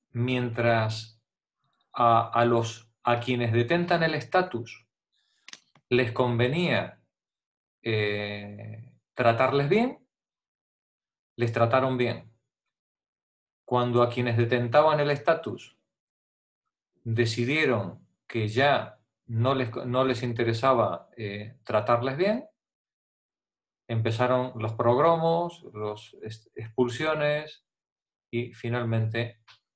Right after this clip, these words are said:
eh, los exterminios, ¿no? Si ahí tenéis un caso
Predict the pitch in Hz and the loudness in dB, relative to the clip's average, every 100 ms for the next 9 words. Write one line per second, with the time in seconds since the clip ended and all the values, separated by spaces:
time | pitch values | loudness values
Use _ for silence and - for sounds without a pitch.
0 | _ _ _ 113 104 101 104 104 - 110 | _ _ _ -8 -6 -6 -12 -14 -12 -14
1 | - 95 95 85 - - 107 - _ _ | -12 -12 -12 -16 -18 -16 -14 -14 _ _
2 | _ _ _ - _ 117 120 147 147 147 | _ _ _ -20 _ 0 0 0 -4 -4
3 | - 147 147 214 202 226 302 | -4 -4 0 0 0 -6 -6